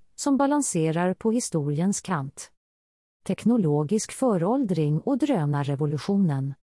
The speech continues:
En av de mest slående indikatorerna på U S As nedgång är dess eftersläpning i att anpassa sig till de teknologiska förändringar som omformar modern krigföring.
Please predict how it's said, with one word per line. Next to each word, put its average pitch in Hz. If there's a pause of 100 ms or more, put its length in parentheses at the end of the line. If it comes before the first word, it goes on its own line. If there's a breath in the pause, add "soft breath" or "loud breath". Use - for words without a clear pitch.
(560)
En 170
av 170
de 165
mest 226
slående 240
indikatorerna 175
på 233
U 277
S -
As 160
nedgång 214
är 160
dess 190
eftersläpning 214
i 160
att 160
anpassa 214
sig 269
till 269
de 262
teknologiska 240
förändringar 165
som 220
omformar 175
modern 185
krigföring. 156